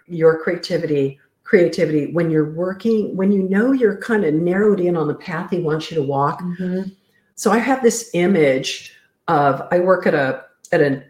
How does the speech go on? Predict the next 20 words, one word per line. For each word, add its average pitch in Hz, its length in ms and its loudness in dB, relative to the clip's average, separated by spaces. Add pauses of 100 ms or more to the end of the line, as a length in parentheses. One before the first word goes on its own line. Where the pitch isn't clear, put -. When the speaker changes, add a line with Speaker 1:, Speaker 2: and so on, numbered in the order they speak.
(640)
Speaker 1:
vintage 160 600 -2
table 151 480 4
and 123 160 -4
basically 127 380 -6
in 127 60 -6
the 123 60 -6
middle 123 180 -4
of 123 80 -8
the 131 60 -10
room. 127 200 -6
So - 120 -2
you 190 60 0
could - 140 4
put 165 120 2
a 139 120 -4 (120)
chair 143 280 2
on 123 60 -2
either 120 220 -4
side. 117 400 -6 (220)
Speaker 2:
Oh, 226 60 -2